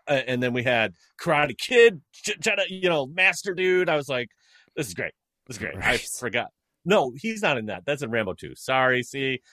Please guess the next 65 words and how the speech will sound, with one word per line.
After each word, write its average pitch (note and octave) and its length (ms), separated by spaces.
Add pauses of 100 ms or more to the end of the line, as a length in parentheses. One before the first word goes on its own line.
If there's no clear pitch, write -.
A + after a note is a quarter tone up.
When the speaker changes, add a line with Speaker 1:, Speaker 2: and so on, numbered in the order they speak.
(180)
Speaker 1:
now A#2 420
I'm F#2+ 560
mixing A#2+ 340
my A#2 120
films. G2 340
'Cause C#3 120
Speaker 2:
I - 20
Speaker 1:
he D3 60
Speaker 2:
was C#3 80
Speaker 1:
just, A3 180
Speaker 2:
thinking, D3 340
I B2+ 40
was B2 80
Speaker 1:
'cause A2+ 60 (120)
Speaker 2:
like, B2+ 60
"Oh D3 60
my C#3+ 140
God, A#2 280
the G#2 80
guy A#2 320
in A2+ 160
Vietnam, A2+ 560
that's A2+ 200
actually C3+ 360
Mister C3+ 280
Miyagi?" C3 760 (160)
No. D3 300
Speaker 1:
No, A3+ 160
no, A#3 120
no, A3 200
no, F#3 120
no, G3+ 100
no. D3+ 260
It's, C#3 240
um, A#2+ 520 (300)
see, F3 200
I, D#3 480
I C#3 80
just F3 180
started G3+ 320
Rambo D#3 240
two D3+ 300
the B2+ 80
other B2 160
night B2 200
'cause C3+ 80
I'm D#3 60
like, G#3+ 160
"Well, D4 80
I'm C#4+ 120
gonna C#4+ 100
Speaker 2:
Wait C3 80
Speaker 1:
keep A#2 40
Speaker 2:
a A#2+ 40
Speaker 1:
on - 40
Speaker 2:
minute. C#3+ 60
Speaker 1:
going D3 260
'cause C#3 220 (400)
I D3+ 60
got, D#3 200
I C#3+ 80
got C3+ 120
the A#2 60
whole A2 140
thing." F#2 220